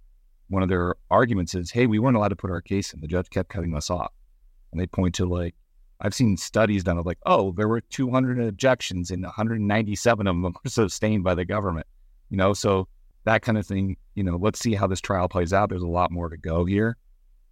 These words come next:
But, you know, Judge Kaplan's impatient now. I don't think he's gonna get, grow more patient as this trial goes on week after week after week.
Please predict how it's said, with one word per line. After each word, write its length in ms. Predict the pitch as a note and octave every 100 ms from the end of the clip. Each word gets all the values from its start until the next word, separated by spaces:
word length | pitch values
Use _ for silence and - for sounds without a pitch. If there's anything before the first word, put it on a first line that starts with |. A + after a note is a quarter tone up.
| -
But, 260 | F2+ E2 D#2 _ _ _ _
you 120 | F#2+
know, 240 | F2 E2 E2 - - _
Judge 280 | A2 G#2+ -
Kaplan's 580 | G#2+ G2 G2+ G2+ F#2+
impatient 600 | F#2 F2 F#2+ F2+ - E2+
now. 320 | D#2 E2+ F#2+ G2+
I 80 |
don't 180 | E2+ G2
think 120 | F#2
he's 120 | F#2+ F#2
gonna 160 | F#2
get, 300 | E2+ F#2 -
grow 240 | - F#2 F#2
more 240 | F2+ F2
patient 420 | - F#2 F#2+ D#2+
as 100 | E2
this 120 | E2+ -
trial 300 | F2 D#2+ E2
goes 220 | E2 D#2+
on 320 | F2 F2 D#2
week 260 | D#2+ D#2+ -
after 260 | E2 - D#2
week 300 | D#2+ D#2+ -
after 280 | - - C#2
week. 260 | E2+ -